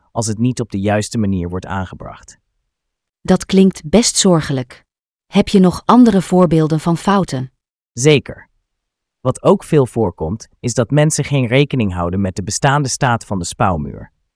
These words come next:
Speaker 1: Als er bijvoorbeeld al scheuren zijn of als de muur vochtig is, dan moet dat eerst opgelost worden voordat je gaat isoleren. Anders vererger je het probleem alleen maar.
Speaker 2: Dus eigenlijk moet je altijd eerst een grondige inspectie laten doen voordat je begint met isoleren.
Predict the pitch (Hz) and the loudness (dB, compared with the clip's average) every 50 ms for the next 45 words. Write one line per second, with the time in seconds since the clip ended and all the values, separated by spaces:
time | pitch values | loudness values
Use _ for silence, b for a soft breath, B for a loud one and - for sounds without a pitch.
0 | _ _ _ _ _ _ _ - 123 127 - 127 110 110 98 120 120 110 98 98 | _ _ _ _ _ _ _ -2 -2 -2 -2 -2 -4 -4 -2 -2 -2 -2 -2 -4
1 | - - 95 - - - - 160 165 160 131 101 90 85 85 67 64 64 87 - | -6 -6 -8 -8 -8 -4 -2 0 2 2 2 0 -2 -4 -6 -8 -10 -10 -12 -14
2 | _ _ _ _ - 104 - 104 101 - - 110 107 101 92 87 - - 151 160 | _ _ _ _ -10 -6 -4 -4 -4 -4 -2 -2 0 0 -2 -4 -4 -2 -2 -2
3 | - - 131 113 - 104 113 117 - - - _ _ _ _ _ _ _ _ - | -2 -4 -8 -8 -6 -6 -8 -8 -8 -12 -14 _ _ _ _ _ _ _ _ -2
4 | 117 120 135 165 185 - 151 - - - 131 127 - - - 147 - - - 98 | 0 2 2 2 2 2 0 -2 -2 -2 -4 -4 -4 -2 -4 -4 -4 -6 -8 -6
5 | 90 85 - - - 87 87 76 78 95 - _ - 113 104 113 110 - - 104 | -6 -6 -8 -8 -8 -8 -6 -6 -6 -8 -10 _ -8 -6 -4 -4 -4 -6 -6 -10
6 | - - 95 90 - - 101 95 98 92 90 98 98 85 80 80 80 - - _ | -8 -6 -8 -8 -8 -8 -8 -6 -6 -4 -4 -4 -4 -4 -6 -8 -12 -18 -20 _
7 | _ _ _ _ _ _ _ _ _ _ _ _ - 131 131 127 101 76 82 - | _ _ _ _ _ _ _ _ _ _ _ _ 0 2 2 2 2 0 -4 -8
8 | - - - - 98 90 117 117 113 - 120 110 101 - - - 95 82 95 92 | -12 -12 -10 -8 -6 -4 -2 -2 -2 -4 -6 -6 -6 -6 -8 -8 -6 -4 -4 -4
9 | 95 95 92 90 90 85 85 82 85 82 82 - - - - _ _ _ _ _ | -4 -4 -4 -4 -4 -4 -4 -4 -6 -6 -8 -10 -14 -18 -20 _ _ _ _ _
10 | _ _ _ _ _ _ _ _ _ _ _ _ _ _ _ _ _ _ - 185 | _ _ _ _ _ _ _ _ _ _ _ _ _ _ _ _ _ _ 0 0
11 | 190 - - - 185 220 262 254 - 214 202 - - 185 185 180 - 180 - - | 0 0 0 0 2 2 2 2 2 0 0 0 2 2 2 2 0 -2 0 0
12 | 202 247 - - 196 180 - - 190 202 220 214 - - - 170 160 - - 170 | 0 0 2 0 0 -2 -2 -2 0 0 0 0 -2 -4 -4 -4 -4 -2 -2 0
13 | 202 233 233 214 - 185 156 165 160 - - 202 196 - - 185 160 156 147 147 | 0 0 0 -2 -2 -2 -2 -2 -4 -2 -2 -4 -4 -2 -2 -4 -2 -2 -2 -2
14 | - - 147 139 151 147 156 165 - - - 185 180 180 175 - 175 151 165 - | -4 -4 -6 -4 -2 -2 -2 -4 -6 -4 -2 0 0 0 0 0 -2 -2 -2 -2
15 | - 202 214 214 - 185 175 - - 185 160 - 180 175 196 220 202 143 135 127 | 0 2 2 2 2 0 -4 -2 -2 -4 -2 0 0 2 2 2 2 0 -2 -4
16 | 131 | -10